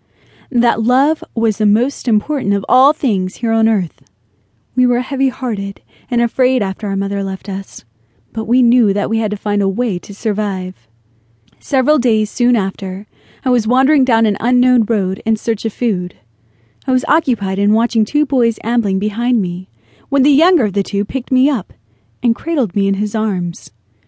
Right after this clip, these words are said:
He told me I was to be careful because I had almost been struck by a car. It was at that time that I realized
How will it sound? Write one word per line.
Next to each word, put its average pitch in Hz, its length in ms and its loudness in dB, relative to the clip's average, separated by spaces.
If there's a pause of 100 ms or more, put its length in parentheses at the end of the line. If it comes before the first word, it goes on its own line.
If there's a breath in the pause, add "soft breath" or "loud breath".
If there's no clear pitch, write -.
(280)
He - 140 -4
told 269 300 0
me 285 120 4
I 254 120 2
was 214 160 -2
to 208 80 -4
be 208 80 0
careful 277 480 -6
because 208 420 -2 (320 soft breath)
I 220 60 -2
had 220 120 -2
almost 277 460 0
been 208 180 0
struck - 400 -4
by 208 100 -4
a 202 120 -2
car. 196 540 -6 (800)
It 233 80 0
was 208 160 -2
at 196 140 -4
that 254 180 -2
time 254 320 0
that 214 120 -2
I 208 60 0
realized 208 720 -2